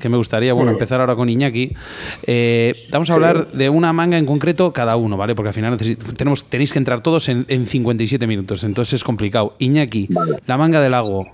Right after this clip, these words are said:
Speaker 1: fue casi, casi, por no decirla, bordada. ¿En qué momento, en qué
Speaker 2: Bueno.
Speaker 1: momento te vistes en mejores condiciones o en peores?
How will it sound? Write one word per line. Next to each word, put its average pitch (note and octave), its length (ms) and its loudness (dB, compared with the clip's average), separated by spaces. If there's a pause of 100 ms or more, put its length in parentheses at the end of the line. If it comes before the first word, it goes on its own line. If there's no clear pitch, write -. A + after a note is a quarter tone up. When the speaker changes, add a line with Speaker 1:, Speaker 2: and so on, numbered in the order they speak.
(120)
Speaker 1:
fue C#3+ 480 -2 (260)
casi, C#3+ 320 -2
casi, D3 240 -2
por C3 140 0
no C#3+ 80 2
decirla, C#3+ 320 0
bordada. A#2 680 0 (920)
¿En B2+ 140 0
qué E3+ 140 2
momento, F3+ 600 2
en C3+ 140 0
qué D#3 140 -2
Speaker 2:
Bueno. D#3 100 2
Speaker 1:
momento D#3+ 320 0
te D3 100 2
vistes - 680 -2
en A#2+ 420 0
mejores C#3 400 0
condiciones C#3 560 2
o B2+ 140 2
en A2 80 -4
peores? F#2+ 420 -2